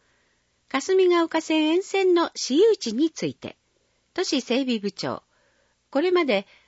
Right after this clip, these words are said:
道団邸の臨時駐車場や公共工事施工の際の資材置き場などとして一時的に利用していたが、令和二年度には、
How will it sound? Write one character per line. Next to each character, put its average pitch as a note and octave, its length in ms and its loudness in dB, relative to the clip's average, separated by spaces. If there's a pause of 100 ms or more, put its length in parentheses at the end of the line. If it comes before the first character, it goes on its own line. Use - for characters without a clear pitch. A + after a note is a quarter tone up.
(120)
道 F4+ 180 0
団 G4+ 220 0
邸 F4+ 260 0
の D#4+ 300 2
臨 D4+ 200 0
時 D#4+ 200 -2
駐 C#4 180 -2
車 B3+ 160 -2
場 G3+ 240 0
や F3 220 -2 (360)
公 G4 200 0
共 G#4 200 2
工 F#4+ 240 0
事 F4+ 140 0
施 F4 180 -4
工 G#3+ 240 -2
の D#3+ 120 -2
際 G3 260 -4
の C#3 220 -6 (260)
資 G3+ 220 -8
材 F#4+ 260 -4
置 G4 140 -2
き F#4 120 -4
場 C4 160 2
な A3+ 160 -2
ど B3 140 -2
と G3+ 140 -6
し - 140 -10
て G3+ 180 -2 (320)
一 D4+ 240 -2
時 F#4+ 160 -4
的 F#4 240 -2
に F4 240 0
利 G3+ 140 -4
用 G3 120 0
し - 120 -10
て F3+ 100 -2
い E3 100 -4
た C#3+ 180 -6
が、 C3 220 -8 (1300)
令 G4+ 240 2
和 C#4+ 160 0
二 A#3 180 -2
年 C#4+ 220 2
度 G#3+ 100 -2
に G#3+ 200 -2
は、 C#3+ 180 0